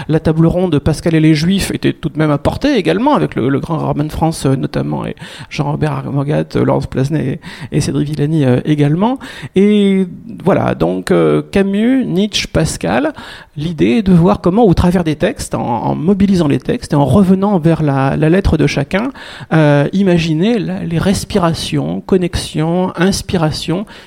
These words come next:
qui peuvent exister entre ces trois auteurs. Donc, euh, euh, Alexandre, vous avez la, la parole et puis nous pourrons, euh,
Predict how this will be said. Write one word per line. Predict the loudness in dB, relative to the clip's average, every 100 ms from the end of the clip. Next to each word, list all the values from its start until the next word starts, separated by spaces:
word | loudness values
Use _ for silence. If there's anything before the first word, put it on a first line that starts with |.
| -10
qui | -4
peuvent | 0 2 0 -4
exister | -2 -2 -4 -4 -2 -2 -4 -14 -8
entre | -2 -2 -2 -4 -2 -2
ces | -2 -4
trois | -2 0 0 0 -8 -20 _ -6 0
auteurs. | 0 2 -2 -2
Donc, | -2 0 2
euh, | 0 0 -8 -20 -10
euh, | -4 -2 0
Alexandre, | 0 0 -4 -2
vous | 0 2
avez | 2
la, | 2 0 0 0
la | 0
parole | 2 2 2
et | 0
puis | -4
nous | -8
pourrons, | -2 -2 -2 -4
euh, | -2